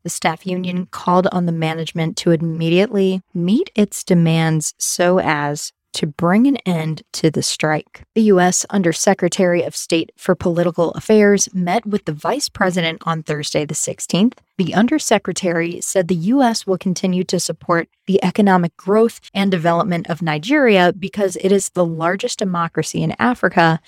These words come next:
and if it prospers, there will be a positive ripple effect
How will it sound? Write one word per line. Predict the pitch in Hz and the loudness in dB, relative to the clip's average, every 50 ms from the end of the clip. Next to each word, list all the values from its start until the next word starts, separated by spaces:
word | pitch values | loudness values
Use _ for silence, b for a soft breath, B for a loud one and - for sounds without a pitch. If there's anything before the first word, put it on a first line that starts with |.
| B B B | B B B
and | 190 190 175 | 2 2 2
if | 170 175 - | 2 0 -2
it | 180 - | -4 -4
prospers, | - - 233 226 233 - - - 226 214 208 202 - - - - | -2 -2 0 0 0 -2 -2 0 2 2 2 2 -2 -4 -8 -10
there | 160 - 175 170 165 | -2 2 2 2 2
will | 180 180 | 2 -2
be | 165 - 175 160 | -4 -2 -2 -2
a | 147 | -2
positive | - - - - 147 139 135 - 156 160 151 156 170 | -4 -8 -10 -8 -8 -6 -6 -4 -4 -6 -6 -2 0
ripple | 185 220 233 - 240 208 | 2 2 2 4 4 4
effect | 180 165 - - 165 160 165 - - - | 4 2 2 0 0 0 0 -2 -8 -20